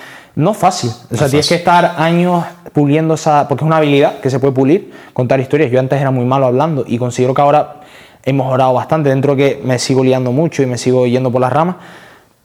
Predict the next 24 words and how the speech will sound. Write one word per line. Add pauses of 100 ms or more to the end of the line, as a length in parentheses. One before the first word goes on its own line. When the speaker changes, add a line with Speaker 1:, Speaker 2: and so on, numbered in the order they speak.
(160)
Speaker 1:
Creo
que
he
mejorado
bastante,
pero
a
base
de
intentarlo,
a
base
de
grabar
vídeos,
grabar
vídeos,
hacer
cosas,
podcast,
lo
otro
y
tal.